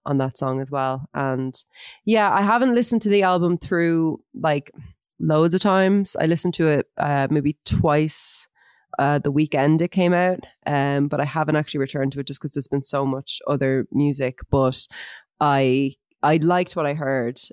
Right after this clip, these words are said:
uh, but that was the song that kinda really jumped out at me. Uh,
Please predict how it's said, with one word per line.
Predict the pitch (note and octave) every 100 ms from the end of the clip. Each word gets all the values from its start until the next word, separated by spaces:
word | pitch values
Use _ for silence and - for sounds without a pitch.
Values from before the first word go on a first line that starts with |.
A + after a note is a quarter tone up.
| -
uh, | C3 B2+
but | A2+ C#3 B2+
that | C#3+ C#3+ -
was | C3+ C3
the | C#3+
song | - C3 B2 B2 C#3
that | - C3
kinda | C3 B2+ B2+ B2
really | C3 C3 C3 B2+ B2 B2+ _
jumped | C3+ B2+ C3
out | B2+
at | B2 -
me. | C3 B2+ B2+ _ - - _ -
Uh, | C#3 B2+ B2